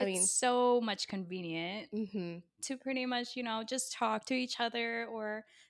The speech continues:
Speaker 2: do this podcast or do fun things.
Speaker 1: Yeah,
Speaker 2: Or
Speaker 1: it's
Speaker 2: be our each other's therapist, to be honest.
Speaker 1: Oh my gosh, yes. It's so convenient,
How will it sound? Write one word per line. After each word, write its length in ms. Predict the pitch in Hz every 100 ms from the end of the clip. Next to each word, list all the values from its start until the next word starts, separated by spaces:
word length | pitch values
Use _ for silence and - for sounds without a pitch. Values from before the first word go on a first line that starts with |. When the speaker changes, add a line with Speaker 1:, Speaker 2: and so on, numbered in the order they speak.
| -
Speaker 2:
do 160 | 269 269
this 180 | 269
podcast 760 | - - 247 240 233 233 226 -
or 300 | - 214 214
do 240 | 214 269 247
fun 320 | - 226 214
things. 720 | 214 208 190 220 254 269 - - _ _ _ _ _ _
Speaker 1:
Yeah, 220 | 190 190 196
Speaker 2:
Or 120 | -
Speaker 1:
it's 80 | 277
Speaker 2:
be 180 | 311 311
our 160 | 262 247
each 240 | 233 -
other's 300 | 196 185 180 -
therapist, 500 | 175 170 - 165 -
to 60 | -
be 140 | 160
honest. 400 | 160 165 160 185
Speaker 1:
Oh 40 | 214
my 40 |
gosh, 300 | 190 180 -
yes. 380 | - 185 170 - -
It's 140 | -
so 280 | - - 185
convenient, 720 | - 254 185 180 180 220 262